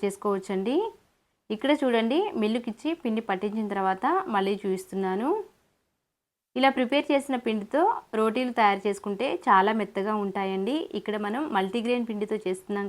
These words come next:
కాబట్టి హెల్త్‌కి కూడా చాలా మంచిది. రోటీలు తయారు చేయడం కోసం తగినంత పిండిని ఒక గిన్నెలోకి తీసుకోవాలి. ఆ తర్వాత కొంచెం ఉప్పుని వేస్తున్నాను. ఉప్పు వేసి అంతా కూడా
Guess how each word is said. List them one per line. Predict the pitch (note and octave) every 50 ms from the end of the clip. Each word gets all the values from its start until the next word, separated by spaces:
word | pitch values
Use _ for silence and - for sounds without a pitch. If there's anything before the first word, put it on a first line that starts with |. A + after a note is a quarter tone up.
| F#3+
కాబట్టి | F#3 F3+ F#3 F3+ F3 - C4+ E4 G4+ G4 - - _ _ _ _ _ -
హెల్త్‌కి | A3 A3 A3 B3+ B3 -
కూడా | A#3 A3 C4+ - - F#3 -
చాలా | A#3 G3+ F#3 F#3+ F#3+ G3
మంచిది. | F#3 F#3 F#3 F#3 F#3+ B3+ D#4+ G#4+ - - _ _ _ _ _ _ _ _ _ _ _ -
రోటీలు | A3 A#3 B3 B3 D#4 D#4+ C#4+ C#4+
తయారు | C4+ A#3+ A3+ A3+ -
చేయడం | B3 A#3 A3+ A3+ A3+ A3+
కోసం | A#3 A3 A3+ D4+ F4+ G#4 - F4 -
తగినంత | A3 G3+ G3+ G3+ G3+ G#3 G#3 G3+ -
పిండిని | G#3 G3 G3 G#3 A3+ C#4+ F4 F4+ - A#3+
ఒక | G#3+ - G3+ G3
గిన్నెలోకి | G3+ G3 F#3+ F#3+ F#3+ F#3+ F#3+ F#3 -
తీసుకోవాలి. | F#3 F#3 - - G#3 F#3+ F#3+ F#3+ G3+ C4 D#4+ A#4 A4+ - _ _ _ _ _ _ _ _ -
ఆ | G#3 G#3 - -
తర్వాత | G#3+ G#3 G3+ G3 F#3+ G3 C4 D#4+ G4+ A#4 A4 F4+ - -
కొంచెం | A3+ G#3 G3+ - D#4 E4+ - - G#3+
ఉప్పుని | G3+ - A3+ A3 G#3+ G3+
వేస్తున్నాను. | G3 F#3+ G3 - G3+ G3 F#3+ F#3+ F#3+ G#3 C4+ F4+ A4+ A4 - _ _ _ _ _ _ _ _ _ _ _ _ - A#3
ఉప్పు | A3 - C#4 C4+
వేసి | C4+ B3+ A#3+ A#3+ B3 D4+
అంతా | C4+ A#3 G#3+ A3 G#3+
కూడా | G#3 G#3 G#3